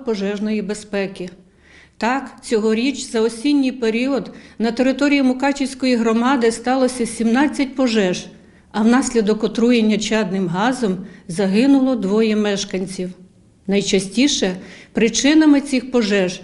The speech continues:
є необережне поводження з вогнем, порушення експлуатації печей та коротке замикання електромережі.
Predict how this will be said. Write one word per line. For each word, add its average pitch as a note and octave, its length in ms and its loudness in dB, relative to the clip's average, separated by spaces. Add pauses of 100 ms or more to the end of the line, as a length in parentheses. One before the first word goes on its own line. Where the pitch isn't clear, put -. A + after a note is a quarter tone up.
(260)
є A#3 180 4
необережне A#3+ 760 4
поводження A#3+ 680 2
з A3 60 -2
вогнем, A3+ 600 2 (480)
порушення C4+ 640 4
експлуатації A#3+ 840 -2
печей A3+ 520 -2
та A#3 160 -4
коротке A3+ 540 -2
замикання G#3+ 600 0
електромережі. G#3 880 -2